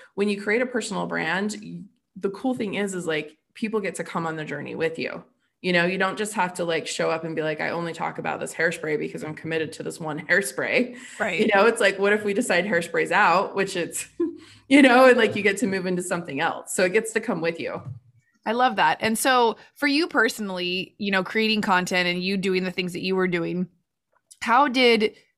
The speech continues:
Speaker 2: you position yourself when other, when brands would come to you asking for, for the content to be created for them? Like, how did that partnership start? What did that look like?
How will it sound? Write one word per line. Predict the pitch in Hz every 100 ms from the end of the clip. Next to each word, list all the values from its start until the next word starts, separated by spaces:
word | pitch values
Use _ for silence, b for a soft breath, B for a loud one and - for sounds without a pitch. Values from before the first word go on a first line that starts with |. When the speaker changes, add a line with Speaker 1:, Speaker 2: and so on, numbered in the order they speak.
| -
Speaker 2:
you | 190 240
position | 262 220 226 214
yourself | 196 196 196 185
when | 190 180
other, | 185 190
when | 180 190 196
brands | 190 185 185
would | 185
come | - 202
to | 190 190
you | 175 175
asking | 160 185 - 175
for, | 165 180 -
for | - 185
the | 180
content | 190 175 180
to | 170
be | 175
created | - 185 175
for | 170 170
them? | 185 175 151
Like, | 180 185 -
how | 226 226
did | 220
that | -
partnership | - 208 196 190 165
start? | - 214 202
What | 202
did | 190
that | 165
look | 180 190
like? | - - 190